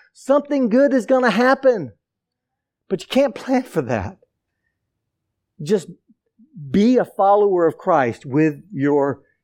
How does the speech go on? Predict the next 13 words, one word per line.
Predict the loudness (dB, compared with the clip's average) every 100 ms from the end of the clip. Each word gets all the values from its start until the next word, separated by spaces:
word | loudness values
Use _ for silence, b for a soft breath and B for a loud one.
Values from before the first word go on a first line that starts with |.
| _
kids. | -4 -2 -2 -6 -12 -18 -20 _ _ _ _ _ _ _ _ _
And | -4
then | -2
hopefully, | 0 0 0 -2 0
when | 0 -2 0
your | -2
son | -2 0 0 0
asks | 0 2 0 -4 -6
in | -2 0
the | -2
time | -2 -2 -2 -2
to | -2
come, | -2 -2 -2